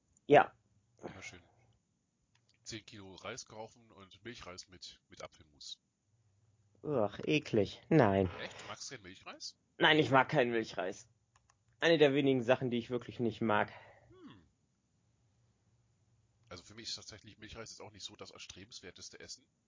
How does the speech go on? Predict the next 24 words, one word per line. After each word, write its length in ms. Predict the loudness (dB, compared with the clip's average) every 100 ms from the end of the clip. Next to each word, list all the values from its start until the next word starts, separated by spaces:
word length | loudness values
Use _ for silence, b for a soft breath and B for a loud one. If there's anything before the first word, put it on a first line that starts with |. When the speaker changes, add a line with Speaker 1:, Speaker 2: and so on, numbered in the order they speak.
| _ _ _ _ _ _ _ -2
Speaker 2:
Wenn 140 | 2
Speaker 1:
Hm. 80 | 4 2
Speaker 2:
ich 80 |
das 20 | -2
essen 220 | -14 -18
will, 80 | -18
dann, 300 | -18 -20 -20
äh, 200 | -20 -20
mache 160 | -20
ich 80 | -20
lieber 160 | -20 -20
Grieß, 400 | -20 -20 -16 -16
aber 380 | -14 -16 -18 -20 _ _ _ _ _ _ _
Speaker 1:
Ja. 300 | 0 2 0 -8 _ _ _ _ _ _ _ _ _ _ -6
Ach, 300 | -2 0 2
das 240 | 0 2
wird 180 | 2 2
schon. 180 | 2 2 8
Ugh, 260 | 10 10 6
Grieß 300 | 0 0 0
ist 100 | 0
noch 160 | 2 4
ekliger. 600 | 4 4 2 4 4 2
Speaker 2:
<laughs> 280 | -8 -14